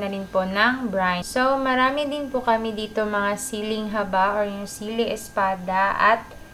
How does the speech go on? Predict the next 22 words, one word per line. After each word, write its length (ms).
luya. 560
So, 240
instead 720
po 160
na 160
mabulok 720
at 160
itapon 640
na 240
is, 400
ginawa 420
ko 220
po 180
siyang 800
spiced 800
vinegar. 720
So, 260
nilagay 460
ko 100
lang 300
po 240
sa 480